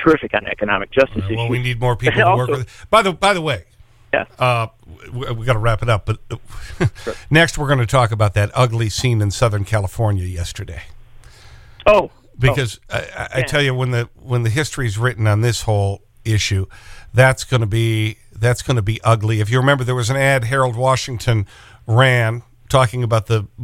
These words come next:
Speaker 2: moments in history where are you, are you gonna be proud? Are you gonna be embarrassed
Speaker 1: Are you gonna
Speaker 2: in your
Speaker 1: regret
Speaker 2: actions?
Speaker 1: this?
Speaker 2: Are you
Speaker 1: Yeah.
Speaker 2: gonna regret this?
Speaker 1: Yeah.
Speaker 2: That was a very regrettable moment yesterday.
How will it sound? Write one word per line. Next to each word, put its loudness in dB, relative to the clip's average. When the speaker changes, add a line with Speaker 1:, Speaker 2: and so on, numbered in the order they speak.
Speaker 2:
moments 2
in -2
history 0
where 0
are -2
you, -6
are -2
you 0
gonna 2
be -2
proud? 2
Are -10
you -4
gonna 0
be -2
embarrassed 2
Speaker 1:
Are 4
you 4
gonna 2
Speaker 2:
in 2
your 2
Speaker 1:
regret 2
Speaker 2:
actions? -4
Speaker 1:
this? 0
Speaker 2:
Are -2
you 6
Speaker 1:
Yeah. 4
Speaker 2:
gonna -2
regret -2
this? -2
Speaker 1:
Yeah. 0
Speaker 2:
That 6
was 0
a -2
very 0
regrettable 0
moment 0
yesterday. -8